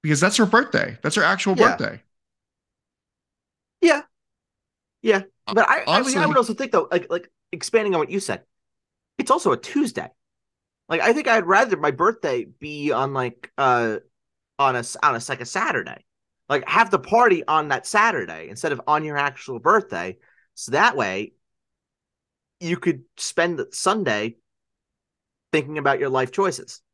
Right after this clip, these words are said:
Speaker 1: Well, here's the thing. You could still, you could still party. You're already partying anyway. It's the fourth of July.
Speaker 2: True.
Speaker 1: So
Speaker 2: But you could, you could have another party. You could party
Speaker 1: I
Speaker 2: for the fourth of July, and then you could party for your birthday. You could have two parties in a span of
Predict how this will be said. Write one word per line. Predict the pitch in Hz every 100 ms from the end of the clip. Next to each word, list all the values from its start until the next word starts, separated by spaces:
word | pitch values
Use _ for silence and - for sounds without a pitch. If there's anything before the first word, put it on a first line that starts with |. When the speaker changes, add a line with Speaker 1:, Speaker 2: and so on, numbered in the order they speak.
| _ _ _ _ _
Speaker 1:
Well, | 147
here's | 185 196
the | 165
thing. | 190 156 127
You | 156 156
could | 160
still, | - - 180 175 175 160 - _ _ _
you | 151
could | 160 -
still | 208 151
party. | - 147 147 139 131 - _ _ _ _ -
You're | 160
already | 196
partying | 170 160 156 143
anyway. | 139 160 123 101 101
It's | 123 117
the | 120
fourth | 139 135
of | 120
July. | 101 113 143 98 120 - _ _ _ _ _ _ _ _ _ _ _ _ _ _ _
Speaker 2:
True. | - - 160
Speaker 1:
So | 101 131 123 120 117 - _ _ _
Speaker 2:
But | -
you | 143
could, | 139 -
you | 135
could | 131 -
have | 135 135
another | 127 190
party. | 262 - - - _ _ _ _ _ _
You | 117
could | 123 131
party | - 151 147 156 -
Speaker 1:
I | -
Speaker 2:
for | 135 127
the | 123
fourth | 147 139
of | 123
July, | 117 165 147 110
and | 117 120
then | 120
you | 127
could | -
party | - 123 117
for | 113 117 104
your | 113
birthday. | 180 190 82
You | 85
could | 214
have | 208
two | - 240
parties | - 85 85 -
in | 80
a |
span | - - 87 87
of | - 87 85